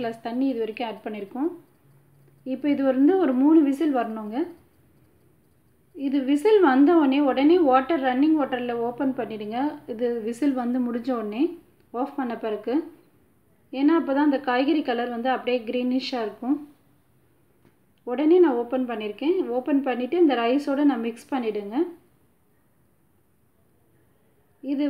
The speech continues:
வந்துட்டு ஒ-, கட்டி படாம இருக்கிறதுக்கு முதல்ல நல்லா மிக்ஸ் பண்ணுங்க ஸ்டவ்ல வைக்கிறதுக்கு முன்னாடி. நல்ல எல்லா பக்கமும் வந்து மிக்ஸ் பண்ணிட்ட பிறகு தான் நீங்க வந்துட்டு ஸ்டவ்ல நீங்க வந்துட்டு அடுப்புல on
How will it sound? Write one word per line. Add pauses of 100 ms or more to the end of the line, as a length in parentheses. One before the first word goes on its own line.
வந்துட்டு (100)
ஒ-, (200)
கட்டி (140)
படாம
இருக்கிறதுக்கு
முதல்ல (100)
நல்லா (100)
மிக்ஸ்
பண்ணுங்க
ஸ்டவ்ல
வைக்கிறதுக்கு
முன்னாடி. (2250)
நல்ல (280)
எல்லா
பக்கமும்
வந்து
மிக்ஸ்
பண்ணிட்ட
பிறகு
தான்
நீங்க
வந்துட்டு
ஸ்டவ்ல
நீங்க
வந்துட்டு (240)
அடுப்புல (160)
on